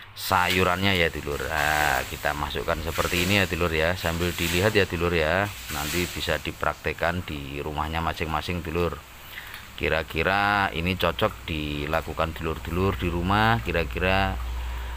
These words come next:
eh, biayanya terlalu banyak atau sedikit gitu dulur. Terus pokoknya direbus kayak gini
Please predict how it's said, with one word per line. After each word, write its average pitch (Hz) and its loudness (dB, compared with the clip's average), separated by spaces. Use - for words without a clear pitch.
eh, 85 4
biayanya 87 4
terlalu 82 0
banyak 76 0
atau 67 -2
sedikit - -6
gitu - -12
dulur. 50 -12
Terus - -6
pokoknya 110 4
direbus 92 0
kayak 87 6
gini 110 2